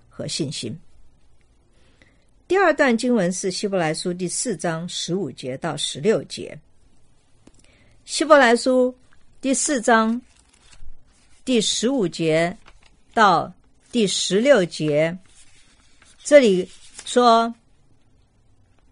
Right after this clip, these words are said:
因为我们的大祭司，十四节是说我们有一位已经升入高天尊荣的大祭司，就是神的儿子耶稣，便当持定所承认的道。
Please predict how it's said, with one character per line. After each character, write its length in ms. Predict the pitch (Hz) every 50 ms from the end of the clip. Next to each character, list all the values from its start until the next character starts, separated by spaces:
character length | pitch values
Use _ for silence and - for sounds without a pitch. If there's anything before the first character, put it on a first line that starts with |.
| _ _ _ _ _ _ _ _ _ _ _ _ _ _ _
因 220 | - 359 381 370
为 200 | 381 349 285 208
我 240 | 175 165 175 180 170
们 220 | 165 165 185 220
的 100 | 226 254
大 280 | 214 220 - 262 214 196
祭 200 | 185 - 220 196
司， 280 | 180 - - - 190 190
十 180 | 185 - 220
四 180 | 262 - 466 392 233
节 180 | - 170 165
是 160 | 175 - 202
说 180 | 185 - 196 180
我 160 | 160 - 170
们 220 | 156 156 165 180 190
有 180 | 175 143 131
一 160 | - - 190
位 200 | 208 214 208 160
已 120 | - 147 156
经 200 | 151 - 185 202
升 320 | - - - 294 277 285
入 160 | 294 269 190
高 260 | - - 208 196 196 208
天 340 | - - 202 190 190 196 196 _ _ _ _
尊 240 | - - 240 240 240
荣 220 | 214 170 139 143
的 100 | 156 165
大 240 | 160 170 190 170 147
祭 240 | 156 - - 175 151
司， 400 | 151 - - - 170 165 170 180 180 _ _ _ _ _
就 140 | - 247 240
是 160 | - 214 190
神 200 | - - 170 196
的 100 | 233 202
儿 200 | - 160 175 190
子 140 | 180 - 135
耶 200 | 135 190 220 233
稣， 320 | 226 - 254 247 247 240 - _ _ _ _ _
便 220 | - 320 285 247 226
当 200 | 254 240 240 254
持 360 | 240 - - - - 190 220
定 280 | 226 - 349 247 156 - - -
所 240 | - - 190 156 147
承 260 | - - 180 147 175
认 160 | 226 233 185
的 100 | 156 156
道。 300 | 147 - 233 180 - -